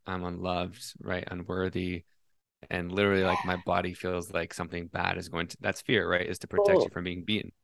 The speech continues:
Speaker 2: well, yeah, especially something so traumatizing like that.
Speaker 1: Yeah.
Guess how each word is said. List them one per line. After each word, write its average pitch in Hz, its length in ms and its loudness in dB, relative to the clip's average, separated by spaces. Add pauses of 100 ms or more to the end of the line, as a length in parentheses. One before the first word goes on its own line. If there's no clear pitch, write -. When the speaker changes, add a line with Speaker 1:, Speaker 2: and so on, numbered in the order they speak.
(240)
Speaker 2:
well, 202 220 6
yeah, 190 440 8
especially 202 420 0
something 190 400 0
so 175 580 4 (560)
traumatizing 165 840 2
like 113 260 -4
that. 110 320 0
Speaker 1:
Yeah. 98 300 -10